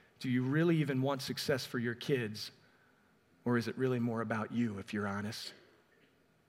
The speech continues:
Are you willing to pause and relinquish your idea of success for a better relationship with God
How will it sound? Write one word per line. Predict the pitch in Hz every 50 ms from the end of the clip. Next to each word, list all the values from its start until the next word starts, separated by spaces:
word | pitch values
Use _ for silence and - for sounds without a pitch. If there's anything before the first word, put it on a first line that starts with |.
| _ _ _ _ _ _ _ _ _ _ _ _ _ _ _ _ _ -
Are | 131
you | 131 135 139 147
willing | 151 160 160 156
to | 143 131
pause | - - 147 143 139 143 135
and | 135
relinquish | 127 127 127 131 135 139 139 139 123 -
your | 131 131 127
idea | 131 135 123 131 127
of | 120 113
success | - 117 - - - 139 127 120 123 - - - - - - - - -
for | - - 135 120
a | 120
better | 104 - - 139 135 131 139 139
relationship | 135 127 117 113 123 127 120 - - 120 - - - 120 -
with | 123 113 107
God | 113 113 107 107 110 110